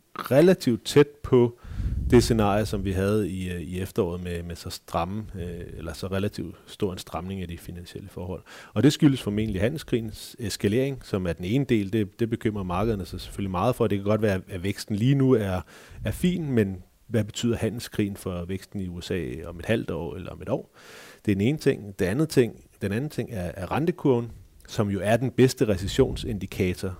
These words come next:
øh, gennem, øh, de sidste halvtreds år, som bliver ved med at sende det her signal om, at en amerikansk recession kan stå lige for døren. Og det tror Fed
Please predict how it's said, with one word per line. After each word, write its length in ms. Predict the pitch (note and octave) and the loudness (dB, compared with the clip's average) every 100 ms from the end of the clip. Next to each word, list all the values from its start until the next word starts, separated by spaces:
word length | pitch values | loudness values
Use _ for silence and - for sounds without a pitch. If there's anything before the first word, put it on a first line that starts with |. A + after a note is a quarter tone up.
| - | -12
øh, 260 | A2+ F#2 E2+ F2+ | -8 -6 -6 -2
gennem, 320 | - G2 G#2+ G2+ - - - | 0 0 0 -6 -10 -16 -12
øh, 280 | F#2 E2 E2+ | -10 -8 -10
de 80 | - | -10
sidste 440 | G2 G#2 - F#2+ F2 | -8 -8 -4 -4 -2
halvtreds 480 | F2+ E2 - B2 A2+ | -4 -4 0 0 0
år, 220 | G2+ - - - - | -4 -6 -20 -20 -20
som 400 | - A#2 G2+ F#2+ - - | 2 2 4 -2 -10 -2
bliver 180 | A2 F#2+ | 0 2
ved 120 | G#2 | 2
med 120 | G#2 | 0
at 100 | F#2 | 0
sende 220 | G2+ F#2 | -2 -2
det 100 | F#2 | 0
her 80 | F#2 | 0
signal 380 | - F2+ F2 F2 | 0 0 -2 -4
om, 160 | D#2+ | -4
at 100 | E2+ - - - - | -8 -10 -14 -18 -14
en 160 | F#2 D#2+ | -12 -10
amerikansk 520 | E2 F2 F#2 F#2+ - | -12 -10 -8 -8 -10
recession 500 | E2+ E2+ G#2 C#2+ F#2 - | -10 -8 -8 -8 -14 -10
kan 200 | - F2+ | -6 -6
stå 280 | - F#2+ F2 - _ | -6 -8 -8 -16 _
lige 220 | F#2 G2 | -4 -2
for 100 | F#2+ | -2
døren. 340 | G2 D#2+ D#2 F#2+ - - - - - - _ - - | -4 -6 -8 -12 -20 -20 -18 -20 -20 -20 _ -20 -10
Og 140 | A#2+ B2 | -2 2
det 100 | C#3 | 2
tror 280 | - C#3+ D3+ | 4 4 6
Fed 220 | - | 6